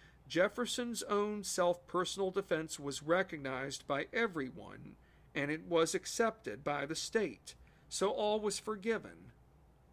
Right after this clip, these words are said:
I don't know how that would have been in today's world, but it is fair to say that being on the high stage, even as a governor,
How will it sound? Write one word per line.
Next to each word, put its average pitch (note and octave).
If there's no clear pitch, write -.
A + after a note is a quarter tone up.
I C3+
don't A#3+
know A3
how G#3+
that G#3+
would G#3
have G3
been G3
in E3+
today's F3
world, A#2
but E3
it D#3+
is G3
fair G3+
to F#3
say F#3
that E3
being F3
on D#3+
the C#3+
high E3
stage, C#3+
even F3
as F3
a E3+
governor, D3+